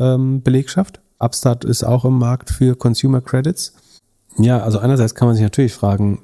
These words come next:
na klar, wer in den letzten zwei Jahren nicht mit eins Komma neun Prozent Zinsen ein Haus oder ein neues Auto gekauft hat, der wird auch jetzt das Geld nicht haben, es für sechs Prozent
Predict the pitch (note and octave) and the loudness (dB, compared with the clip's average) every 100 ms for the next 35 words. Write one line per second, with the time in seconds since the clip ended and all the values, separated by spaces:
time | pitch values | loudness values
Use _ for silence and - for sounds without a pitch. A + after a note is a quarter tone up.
0 | - A2+ - A#2+ G#2 G2+ G#2 G#2 A#2+ - | -4 -4 0 0 2 2 2 2 -2 0
1 | B2+ - A2+ A2 A2+ A2+ A2+ A2+ G#2 A2+ | -2 0 0 0 0 0 -2 -2 0 -2
2 | A#2 A2+ G#2+ B2+ - G#2 G2+ G2+ G#2 G#2 | 0 0 2 0 -2 -2 0 0 0 -2
3 | G#2+ A2 A#2 A#2+ - A2+ G2+ G#2+ A#2+ A2+ | 0 0 0 -4 -4 -2 0 0 0 0
4 | A2+ A2 A2 A2 A#2 A#2+ - A#2+ B2 C3+ | 0 0 -2 -2 0 -2 0 -2 0 -4
5 | B2+ - _ _ _ _ _ _ _ _ | -4 -10 _ _ _ _ _ _ _ _
6 | _ _ _ - F#2 A2+ - G2 F2+ A#2 | _ _ _ 0 2 2 0 -2 0 -2
7 | - F#2+ - G2+ G2+ A2 G#2+ G2+ G#2 G#2+ | 0 -2 0 -2 0 -2 0 0 -2 -4
8 | - G2+ G2+ G2+ F#2+ G2+ G#2+ - - - | -2 0 2 0 -2 -2 -6 -8 -8 -4
9 | F2 E2 | -4 -6